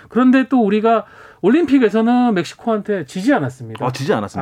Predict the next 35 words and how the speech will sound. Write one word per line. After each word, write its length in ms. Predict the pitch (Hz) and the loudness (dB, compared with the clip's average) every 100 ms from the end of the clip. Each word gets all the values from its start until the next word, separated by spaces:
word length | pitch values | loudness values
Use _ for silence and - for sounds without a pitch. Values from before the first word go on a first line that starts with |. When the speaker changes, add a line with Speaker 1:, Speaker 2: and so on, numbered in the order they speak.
| 85 | -4
Speaker 1:
앞선 160 | 220 | -2
네 140 | 170 156 | 2 0
번의 180 | 202 185 | 0 -2
경기는 340 | 170 160 175 | -4 -6 -8
이 160 | 139 165 | -8 -8
승 200 | 226 180 | -6 -6
이 140 | 120 | -4
무였고요. 580 | 131 170 147 131 120 156 _ - - | -4 -4 -6 -8 -12 -12 _ -20 -20
지난 260 | - 185 208 | -4 -2 2
리우 200 | 226 285 | 4 4
올림픽 400 | 262 247 240 208 | 4 2 -2 0
때도 460 | 226 220 254 262 - - _ | 0 2 2 0 -4 -20 _
이번에 360 | 185 220 320 294 | -2 2 2 2
이제 120 | 208 | 2
와일드카드에 600 | 170 147 185 214 190 175 | 2 2 0 -2 -2 -4
뽑혀 280 | 143 202 214 | -4 -6 -2
있는, 260 | 135 117 113 | -2 -4 -10
지난 380 | 175 190 208 180 | -6 -2 -2 0
리우 160 | 185 | 2
올림픽 320 | 214 196 180 | 2 0 -6
때는 200 | 165 175 143 | -10 -6 -4
연령별 480 | 127 170 170 156 | -2 -4 -4 -6
선수였었죠. 680 | 147 202 247 143 127 - 180 - - - _ | -4 -8 -6 -6 -6 -8 -12 -12 -20 -20 _
권창훈 380 | 160 175 233 233 | -6 0 2 2
선수의 260 | 208 180 | 0 -2
결승골로 640 | 147 135 175 156 160 180 208 | -4 -4 -6 -8 -6 -2 -2
일 220 | 135 127 | -2 -4
대 80 | 160 | -6
오 100 | 143 | -6
승리를 600 | 170 196 196 127 117 190 | -6 -4 -2 -2 -4 -10
거뒀었습니다. 800 | - 117 123 104 - - - - - | -12 -10 -10 -12 -16 -20 -20 -18 -6
Speaker 2:
네. 240 | 107 95 73 _ - - - - - | -4 -4 -10 _ -20 -20 -20 -20 -8
자, 300 | 135 90 - - | -6 -6 -12 -8
이 240 | 165 190 - _ _ _ | -4 -4 -6 _ _ _
만약에, 800 | - 120 131 208 165 104 104 202 | -10 -4 -2 0 -2 -4 -4 -6